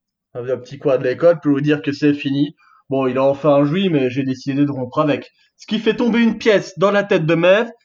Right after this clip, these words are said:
et les pièces, elle aime bien ça, se dit que le petit Otis a réussi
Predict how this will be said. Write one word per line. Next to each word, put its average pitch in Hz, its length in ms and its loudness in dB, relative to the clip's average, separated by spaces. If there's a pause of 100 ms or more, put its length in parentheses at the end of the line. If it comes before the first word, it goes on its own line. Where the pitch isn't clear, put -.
(280)
et 160 260 2
les 165 100 2
pièces, 180 280 0
elle 160 100 0
aime 202 120 0
bien 156 180 2
ça, 180 240 0 (340)
se - 140 -6
dit 214 160 -2
que 170 100 -10
le 160 100 0
petit 359 240 -4
Otis 247 400 -4 (560)
a 247 180 2
réussi 240 600 -2